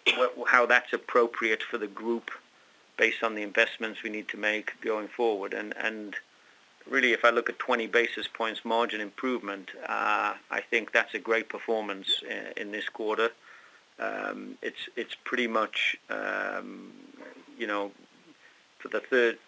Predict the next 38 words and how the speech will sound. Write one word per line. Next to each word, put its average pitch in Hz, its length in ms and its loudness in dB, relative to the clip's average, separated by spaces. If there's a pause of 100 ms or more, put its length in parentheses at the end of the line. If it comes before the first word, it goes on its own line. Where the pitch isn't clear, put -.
(180)
third 110 200 4
year 110 220 2
we've 101 180 -6
seen 101 200 -4
margin 104 360 0
improvements, 110 840 -4 (140)
uh, 95 400 -2 (160)
for - 80 -8
the 202 80 -8
group. 220 400 -8 (880)
And 110 240 -2
so 113 180 8
I, 113 420 8
I'm, 110 360 4
I'm 113 140 4
not 120 220 2 (360)
overly 113 300 4
hung 110 260 0
up 113 180 2
about 104 480 2 (180)
the 107 120 0
with 110 240 -2 (120)
synergies, 104 440 -4
without 104 300 4 (120)
synergy 98 340 -6
number. 95 340 -4
I 98 80 0
think 107 320 -4
we 107 100 -4
have 110 180 2
to 113 60 -8
look 107 180 -4
at 107 60 -6
the 107 80 -2
total, 110 580 0 (1040)
the - 80 -8
total 113 340 2
picture. 127 540 2